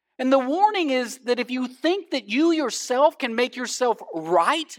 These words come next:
before God, my friend, then your arrogance will lead yourself to hell.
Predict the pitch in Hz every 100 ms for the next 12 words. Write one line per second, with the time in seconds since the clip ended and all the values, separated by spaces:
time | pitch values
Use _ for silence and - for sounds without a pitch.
0 | 208 208 - 202 160 156 165 269 - _
1 | _ _ _ _ _ 196 190 254 247 214
2 | 196 262 349 - 196 247 311 285 285 -
3 | 220 202 208 247 277 285 - 202 196 175
4 | - 233 285 339 - _ _ _ _ _
5 | - 226 - 285 302 254 -